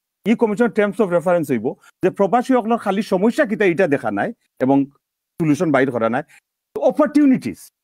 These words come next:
কিতা এইটাও আপনার দেখা। এবং অপরচুনিটিস ব্যাপারে আমি কই, আমি ন্যাচারালি একজন অপটিমিস্টিক মানুষের দেয়, আমি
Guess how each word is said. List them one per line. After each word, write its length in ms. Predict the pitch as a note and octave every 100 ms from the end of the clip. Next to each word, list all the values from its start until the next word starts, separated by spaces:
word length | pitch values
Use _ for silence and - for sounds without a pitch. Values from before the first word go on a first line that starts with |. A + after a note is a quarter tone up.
| _ -
কিতা 320 | C#3 B2+ F#3 _ _ _ -
এইটাও 280 | A#3+ A#3 E3+
আপনার 300 | B2 A2+ G2
দেখা। 260 | G#2+ - _ _
এবং 200 | E3 A3+
অপরচুনিটিস 600 | A#3 A3+ A#3+ C4+ B3 C#4
ব্যাপারে 360 | A#3+ A#3 G3+ G3+
আমি 160 | E3+ F3+
কই, 160 | F3 E3+
আমি 240 | D#3+ F3+ _ _ D#3
ন্যাচারালি 420 | G3+ B3 A3+ F#3
একজন 220 | D#3 E3+
অপটিমিস্টিক 540 | D3+ F3+ D#3 D3 D3+
মানুষের 340 | C#3 B2+ C3 B2+
দেয়, 120 | C3+
আমি 280 | B2 C3+